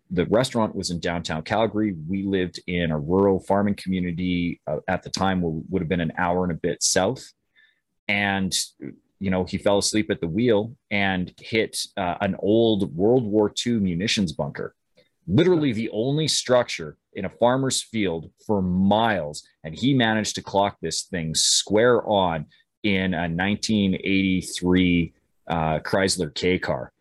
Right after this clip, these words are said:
And, uh, K car lost because that munitions bunker had a wall that was four feet tall and three feet thick of,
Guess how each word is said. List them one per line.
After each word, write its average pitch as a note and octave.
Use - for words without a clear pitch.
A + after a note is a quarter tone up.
And, E2+
uh, E2
K G#2
car F2+
lost D#2
because E2+
that F2+
munitions F2+
bunker D#2+
had D#2+
a E2
wall F2+
that D2
was D#2
four G#2
feet -
tall F2+
and D#2
three G2
feet -
thick -
of, D2